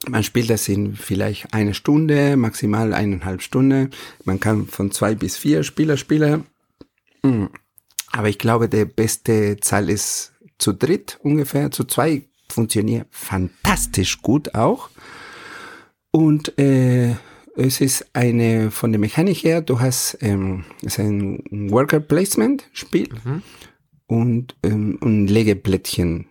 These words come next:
Speaker 1: äh, sozusagen. Also du, das ist ein Tile Placement,
Speaker 2: Ja.
Speaker 1: äh, Spiel.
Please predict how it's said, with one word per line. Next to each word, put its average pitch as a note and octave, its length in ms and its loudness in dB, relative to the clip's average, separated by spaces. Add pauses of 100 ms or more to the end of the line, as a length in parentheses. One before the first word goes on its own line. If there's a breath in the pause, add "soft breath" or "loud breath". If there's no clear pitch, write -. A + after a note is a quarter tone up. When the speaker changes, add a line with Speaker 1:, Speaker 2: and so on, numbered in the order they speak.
(140)
Speaker 1:
äh, D#2+ 240 -4 (600)
sozusagen. - 540 -4
Also F2 200 -2
du, F2+ 220 -2
das G2 160 -4
ist G2 60 -2
ein F#2 220 0
Tile A2 300 2
Placement, F#2 760 -2
Speaker 2:
Ja. A2 180 -2
Speaker 1:
äh, - 260 -6
Spiel. - 300 -4